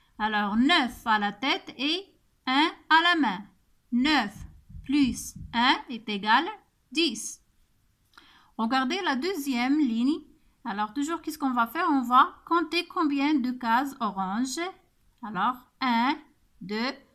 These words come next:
trois, quatre, cinq, six, sept, huit. Et voilà le chiffre huit. Et combien il en reste ?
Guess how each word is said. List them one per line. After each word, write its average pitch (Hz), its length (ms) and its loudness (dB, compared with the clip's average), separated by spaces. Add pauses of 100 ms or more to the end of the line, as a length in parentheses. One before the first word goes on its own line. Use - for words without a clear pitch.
(160)
trois, 226 520 8 (380)
quatre, 269 460 0 (160)
cinq, 254 520 -2 (140)
six, 254 440 -4
sept, 285 640 -8
huit. 262 460 -2 (460)
Et 233 80 -4
voilà 339 380 4
le 285 80 0
chiffre 254 500 -6
huit. 208 460 -6 (800)
Et 320 340 -6
combien 330 380 -2
il 285 180 0
en 240 140 4
reste ? 190 580 -6